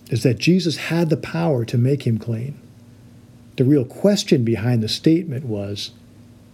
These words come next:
"Are you willing to make me clean?" And this is the very question every leprous sinner asks God in his heart. "God,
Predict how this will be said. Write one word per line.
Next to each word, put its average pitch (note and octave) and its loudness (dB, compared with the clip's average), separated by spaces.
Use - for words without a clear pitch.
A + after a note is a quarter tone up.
"Are B2 2
you A#2+ 2
willing B2 2
to A#2+ -2
make G2+ -2
me A2+ -2
clean?" D3 -8
And C3+ 2
this E3+ 0
is G#3+ 0
the E3+ 4
very D3 4
question C#3+ -4
every D#3+ 4
leprous C3+ 2
sinner A2+ -2
asks - -4
God G#2+ -2
in G#2+ -2
his G#2 -4
heart. A2 -8
"God, C#3 -4